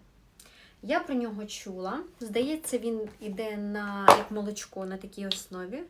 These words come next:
Він закритий там. Ну, спробуємо. Я дуже люблю різні вмивалки,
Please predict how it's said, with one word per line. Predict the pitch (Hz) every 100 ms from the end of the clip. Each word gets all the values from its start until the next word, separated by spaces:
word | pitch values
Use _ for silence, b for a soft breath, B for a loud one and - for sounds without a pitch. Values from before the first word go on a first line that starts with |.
| - b b b b b -
Він | 143 139
закритий | - 160 160 196
там. | 190 202 - B B B B B B
Ну, | 226 311
спробуємо. | - - - - - - 202 - -
Я | - 214 262 269 262 254 - - 247
дуже | 254 247 220
люблю | 202 214 208
різні | 214 214 214 208 196 190
вмивалки, | 185 190 202 220 392 427 311